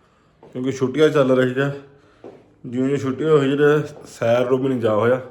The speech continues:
ਕਿਉਂਕਿ ਪਹਿਲਾਂ ਜੱਸੇ ਦੇ ਜਾ ਰਹੇ ਤੇ ਬੱਬੂ ਦੇ, ਪਹਿਲਾਂ ਘੁੰਮਣ ਫਿਰਨ ਜਾਈਏ ਤੇ ਹੁਣ ਚੱਲੇ ਅੱਜ ਸੈਰ ਨੂੰ ਤੇ ਕਰਦੇ ਆ ਗੱਲ।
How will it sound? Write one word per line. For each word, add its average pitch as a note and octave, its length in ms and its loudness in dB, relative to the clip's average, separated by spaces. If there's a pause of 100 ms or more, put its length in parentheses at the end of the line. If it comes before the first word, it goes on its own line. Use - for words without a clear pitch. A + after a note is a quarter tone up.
(500)
ਕਿਉਂਕਿ A#2 200 -2
ਪਹਿਲਾਂ B2+ 260 2
ਜੱਸੇ A#2 260 -4
ਦੇ B2 120 0
ਜਾ B2+ 160 4
ਰਹੇ A#2+ 120 -2
ਤੇ B2 60 -2
ਬੱਬੂ A#2+ 240 -4
ਦੇ, C#3 140 -6 (800)
ਪਹਿਲਾਂ C3 180 -4
ਘੁੰਮਣ A#2+ 260 -4
ਫਿਰਨ A#2 200 -4
ਜਾਈਏ B2 380 -2 (1400)
ਤੇ B2 140 2
ਹੁਣ A2+ 220 -2
ਚੱਲੇ G2+ 260 -2
ਅੱਜ G2+ 120 -4
ਸੈਰ G2+ 320 -4
ਨੂੰ A2+ 260 -10 (800)
ਤੇ G2+ 240 -4 (420)
ਕਰਦੇ A2+ 300 2
ਆ A2 40 -4
ਗੱਲ। G#2 200 -2